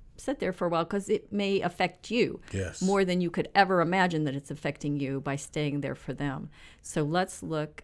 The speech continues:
Speaker 1: at number three.
Speaker 2: Build yourself up with healthy relationships. Understand that staying in toxic relationships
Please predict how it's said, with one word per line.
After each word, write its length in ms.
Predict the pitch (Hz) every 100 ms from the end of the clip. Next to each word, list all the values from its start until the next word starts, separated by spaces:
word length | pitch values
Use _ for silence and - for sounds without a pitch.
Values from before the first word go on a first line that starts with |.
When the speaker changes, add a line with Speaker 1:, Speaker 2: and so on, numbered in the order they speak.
| -
Speaker 1:
at 160 | 151
number 240 | 151 131 170
three. 420 | - 381 349 - - - - - - - -
Speaker 2:
Build 220 | 117 120
yourself 340 | 113 - 117 117
up 160 | 113
with 140 | 104 -
healthy 280 | 110 110 101
relationships. 840 | 104 104 - - 87 82 - - -
Understand 520 | 113 113 - 120 117 104
that 220 | 92 90 - - -
staying 420 | - - 117 113
in 100 | 104
toxic 440 | 110 110 - 98
relationships 800 | 104 104 107 92 - 92 90 -